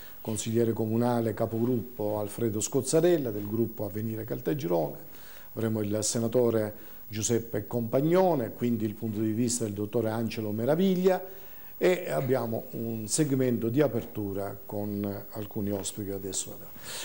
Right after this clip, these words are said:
Stasera volevo iniziare la trasmissione con un vocabolario. Anticamente, tanti anni fa, c'era lo Zingarelli,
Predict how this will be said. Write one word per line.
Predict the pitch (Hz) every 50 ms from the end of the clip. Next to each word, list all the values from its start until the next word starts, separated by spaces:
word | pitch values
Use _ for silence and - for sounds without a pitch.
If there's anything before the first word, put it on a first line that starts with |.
| - -
Stasera | - - 196 190 - 254 233 160
volevo | 120 131 147 165 156 131
iniziare | 131 139 131 - - - 156 135 117
la | 120 127
trasmissione | 123 147 156 151 123 147 175 - - - 170 160 143 127 123 120 120 117 -
con | - 151 147 139 139
un | 135 139 139
vocabolario. | 123 127 120 127 120 107 101 110 104 98 - 85 - 98 110
Anticamente, | 113 117 113 117 123 139 147 147 139 120 - 117 113 - - - - - - - - - - - - -
tanti | - 98 101 117
anni | 123 127 135
fa, | 135 - 156 139
c'era | - - 131 117
lo | 113 117 120 110
Zingarelli, | 98 110 117 120 104 107 104 101 101 95 90 90 92 92 - -